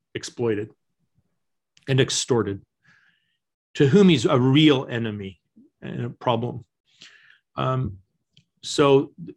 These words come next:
the, I'm gonna pull it up on my screen here, the story of, it says, "Jesus entered," this is Luke nineteen, "Jesus entered Jericho, was passing through. Behold, a man named Zacchaeus was a chief tax collector," so, and he was rich and was on their backs.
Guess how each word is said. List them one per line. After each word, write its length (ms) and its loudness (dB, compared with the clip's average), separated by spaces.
the, 240 -4
I'm 80 -6
gonna 160 -4
pull 300 2
it 60 0
up 180 -2
on 100 0
my 120 -2
screen 420 -6
here, 160 0
the 80 -8
story 360 -2
of, 80 -6
it 260 -8
says, 300 2
"Jesus 500 2
entered," 500 -2
this 240 0
is 140 -2
Luke 240 -2
nineteen, 380 -6
"Jesus 320 -2
entered 280 -4
Jericho, 380 -2
was 140 -4
passing 360 -8
through. 320 4
Behold, 320 0
a 40 -2
man 240 -2
named 340 -4
Zacchaeus 640 2
was 100 -2
a 80 2
chief 600 0
tax 320 -4
collector," 560 -4
so, 280 -8
and 140 -4
he 120 4
was 200 4
rich 560 -4
and 80 -2
was 120 2
on 160 4
their 120 2
backs. 400 -8